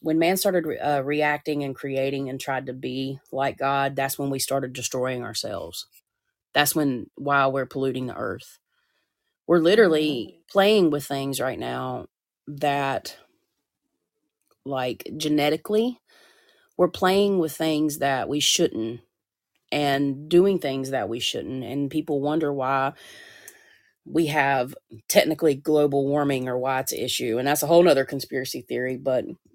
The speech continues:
Speaker 1: it's food for thought, because it's, there's no doubt we polluted the earth with, in the last hundred years, especially hundred and fifty, two hundred years,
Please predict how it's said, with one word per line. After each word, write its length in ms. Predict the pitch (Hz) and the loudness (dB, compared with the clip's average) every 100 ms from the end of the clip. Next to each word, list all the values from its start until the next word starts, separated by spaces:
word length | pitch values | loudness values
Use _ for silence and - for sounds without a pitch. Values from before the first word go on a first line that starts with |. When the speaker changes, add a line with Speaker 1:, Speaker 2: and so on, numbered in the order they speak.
| _ - | _ 2
Speaker 1:
it's 160 | 196 | 2
food 260 | - 262 254 | 2 0 2
for 120 | 175 | 0
thought, 320 | 156 180 160 151 | 2 4 4 2
because 240 | 156 160 | 0 0
it's, 120 | 170 | 0
there's 260 | - 185 185 | -2 -4 2
no 200 | 214 240 | 6 6
doubt 320 | 175 170 180 | 6 6 6
we 100 | 151 | 2
polluted 520 | - 139 147 185 139 | -2 0 2 2 2
the 120 | 123 101 | 0 0
earth 400 | 131 143 139 131 | 2 2 0 -2
with, 340 | 131 127 - - | -2 -4 -10 -2
in 120 | 147 | 0
the 80 | 147 | 0
last 300 | 123 131 - | 0 -2 -4
hundred 300 | 151 131 127 | -4 -4 -4
years, 240 | 127 127 | -4 -4
especially 460 | 113 - 135 - 123 | -4 -2 0 0 0
hundred 240 | 139 127 | 0 -2
and 80 | 120 | -2
fifty, 220 | 131 - | -6 -8
two 160 | 123 131 | -10 -8
hundred 260 | 113 90 95 | -6 -8 -8
years, 340 | 92 78 | -8 -8